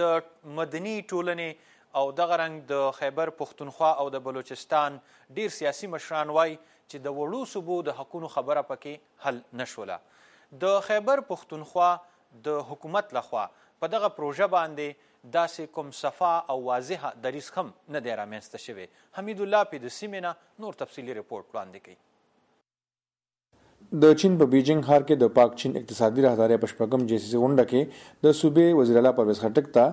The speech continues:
Speaker 2: د مرکزي حکومت لخوا د ګډون بلنه په لومړني ځل ورکړې شوې ده. د دې وړاندې د صوبې حکومت د سی پیک په هکله د یوې داسې تګلارې سره تړل کیږي چې نن پخلا او سبا بیا منور وي.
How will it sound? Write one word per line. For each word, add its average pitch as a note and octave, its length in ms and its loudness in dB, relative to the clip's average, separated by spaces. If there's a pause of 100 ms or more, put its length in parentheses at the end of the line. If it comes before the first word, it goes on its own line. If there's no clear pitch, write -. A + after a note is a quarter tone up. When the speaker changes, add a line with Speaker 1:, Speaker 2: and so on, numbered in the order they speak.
(380)
Speaker 2:
د D3 100 6
مرکزي D#3 360 4
حکومت C#3+ 360 2
لخوا C3 200 4
د A#2+ 180 0
ګډون A#2 320 2
بلنه A#2 320 4
په G#2+ 100 4
لومړني A2 300 0
ځل F#2+ 100 0
ورکړې G2 300 -6
شوې G2+ 240 -2
ده. G2+ 80 2 (340)
د B2 140 4
دې C#3 100 8
وړاندې C3 300 2
د G#2+ 100 -2
صوبې A#2+ 280 2
حکومت A#2 360 2 (360)
د C3 100 2
سی C#3 160 2
پیک D3 180 8
په C3+ 140 4
هکله C3+ 260 4
د A2+ 80 6
یوې G#2+ 160 6
داسې B2 240 4
تګلارې A#2+ 380 6
سره G#2 120 -6
تړل G#2+ 280 2
کیږي B2+ 240 2 (320)
چې - 60 -6 (100)
نن D#3 180 2
پخلا B2 260 6 (140)
او A2+ 40 0 (100)
سبا A2 260 4
بیا A2 160 4
منور G2 320 -2
وي. G#2 100 0